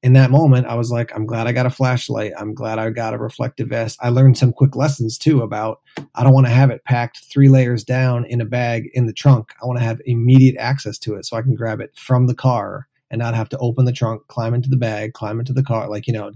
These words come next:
dig around. I want immediate access to those things, but it's either I come across it or,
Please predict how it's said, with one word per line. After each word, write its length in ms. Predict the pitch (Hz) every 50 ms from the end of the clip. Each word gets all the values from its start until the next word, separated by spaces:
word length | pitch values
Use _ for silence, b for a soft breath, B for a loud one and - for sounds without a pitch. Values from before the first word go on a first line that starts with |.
| 123 127
dig 180 | 120 113 107
around. 300 | 107 113 117 117 113 110
I 80 | 110 113
want 240 | 117 117 110 107 - _
immediate 420 | 117 120 117 120 123 120 117 107 110
access 320 | 110 120 135 - 110 - -
to 100 | - 110
those 180 | 110 110 -
things, 340 | - 123 117 110 107 107 127
but 280 | 131 - 113 107 - - B B B B B B B B B B B -
it's 180 | 123 131 -
either 460 | 139 135 127 131 117 113 110 110 - _ _ _ _ _ _
I 80 | - -
come 180 | - 143 135
across 400 | 139 139 139 139 123 143 139 139
it 160 | 165 165 139 135 -
or, 420 | 120 123 123 120 120 120 120 -